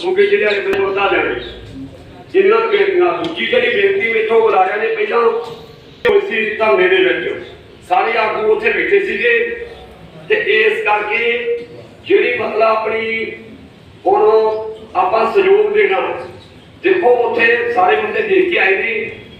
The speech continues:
ਕੇਵਲ ਤੇ ਕੇਵਲ ਜਿਹੜਾ ਲੰਗਰ ਆ, ਉਹ ਪਟਿਆਲਾ ਜਿਹੜਾ ਚਲਾਉਂਦਾ ਗੁਰਦੁਆਰੇ ਵਾਲਿਆਂ ਦੇ, ਮਤਲਬ ਉੱਥੇ ਗੁਰਦੁਆਰਾ ਹੈਗਾ, ਬੜੀ ਸ਼ਰਧਾ ਵਾਲਾ ਗੁਰਦੁਆਰਾ, ਉੱਥੇ ਤਿਆਰ ਹੁੰਦਾ।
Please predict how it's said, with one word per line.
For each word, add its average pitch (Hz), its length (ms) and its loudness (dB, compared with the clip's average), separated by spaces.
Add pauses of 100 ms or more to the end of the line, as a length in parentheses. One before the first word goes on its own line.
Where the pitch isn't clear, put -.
(260)
ਕੇਵਲ 415 300 2
ਤੇ - 160 0
ਕੇਵਲ 220 400 0
ਜਿਹੜਾ 233 340 2
ਲੰਗਰ 185 300 0
ਆ, - 380 -2 (500)
ਉਹ 240 260 2
ਪਟਿਆਲਾ 214 500 0
ਜਿਹੜਾ 220 180 0
ਚਲਾਉਂਦਾ 208 500 2
ਗੁਰਦੁਆਰੇ 202 600 -2
ਵਾਲਿਆਂ 202 260 -2
ਦੇ, 427 400 4
ਮਤਲਬ 190 240 -2
ਉੱਥੇ 196 280 0
ਗੁਰਦੁਆਰਾ 175 580 -2
ਹੈਗਾ, - 420 -4 (540)
ਬੜੀ 185 220 2
ਸ਼ਰਧਾ 180 280 0
ਵਾਲਾ 214 180 0
ਗੁਰਦੁਆਰਾ, 180 400 -2
ਉੱਥੇ 196 360 -2
ਤਿਆਰ 185 360 -2
ਹੁੰਦਾ। 185 580 -4